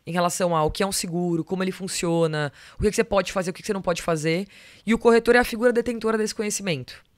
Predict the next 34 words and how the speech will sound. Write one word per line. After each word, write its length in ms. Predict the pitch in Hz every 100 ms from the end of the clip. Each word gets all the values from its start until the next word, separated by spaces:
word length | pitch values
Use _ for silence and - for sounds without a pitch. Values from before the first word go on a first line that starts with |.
| _ _ _ - _ _ - _
Então, 220 | 180 226
ele 100 | 247
s-, 200 | 247 - -
ele, 160 | 208 -
ele 220 | 208 240
é 240 | 214 254
o 80 | 254
especialista 680 | 247 - 247 233 220 240 254
de 80 | -
seguros, 520 | 247 185 165 151 143
assim, 380 | 147 156 139 123 - - -
porque 220 | 175 214
geralmente 360 | 247 240 226
quem 160 | - 214
contrata, 540 | 202 180 190 190 190
que 60 | 185
é 40 |
o 20 | 180
departamento 480 | 175 170 170 170
de 100 | 160
R 100 | 160
H, 300 | 151 156 196
eles 120 | 202 190
são 120 | 208
especialistas 400 | - 220 208 208
de 60 |
pessoas. 760 | - 233 - 196 151 139 - - _ - - - -
Então, 260 | 175 233
essa 360 | 247 254 214 208
cola, 600 | - - 214 247 220 175
ela 140 | 175 202
é 40 |
muito 360 | 208 208 233 240
importante. 760 | 226 233 220 185 147 - -